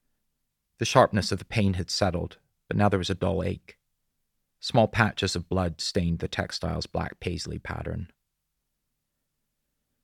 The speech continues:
After retrieving his belongings from the trunk, Shining Wind bent down into the open passenger side door. "You should visit us on the mountain, Doug. You'd like it." Shining Wind patted the pocket where he'd put Doug's card.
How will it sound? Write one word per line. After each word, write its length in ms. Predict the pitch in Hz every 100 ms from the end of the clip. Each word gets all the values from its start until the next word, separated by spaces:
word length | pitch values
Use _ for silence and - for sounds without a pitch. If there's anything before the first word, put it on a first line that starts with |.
| _
After 200 | - -
retrieving 540 | 127 123 143 131 123 104
his 160 | 98
belongings 480 | - 101 104 95 87
from 140 | -
the 80 | 87
trunk, 480 | - 107 87 - - _ _ _ _
Shining 380 | - 123 107
Wind 280 | 98 101 87
bent 200 | 90 87
down 300 | 92 90 82
into 160 | 80 -
the 120 | 90
open 280 | 87 - 85
passenger 440 | 92 87 - 87
side 300 | 87 92 85
door. 340 | 87 87 85 - _ _ _ _ _ _ _ _ _ _ _ _ _
"You 120 | 151
should 160 | - 147
visit 300 | 170 175 98
us 240 | 87 -
on 80 | 98
the 60 |
mountain, 420 | 107 123 135 95 80
Doug. 300 | - 95 - _ _ _ _ _
You'd 160 | 123
like 280 | 127 139 135
it." 220 | 92 - - _ _ _ _ _
Shining 240 | - 127 127
Wind 220 | 113 95
patted 320 | - 101 98
the 60 | -
pocket 380 | - 95 - -
where 120 | 92
he'd 140 | 87
put 220 | - -
Doug's 280 | - 87 -
card. 400 | - 90 87 -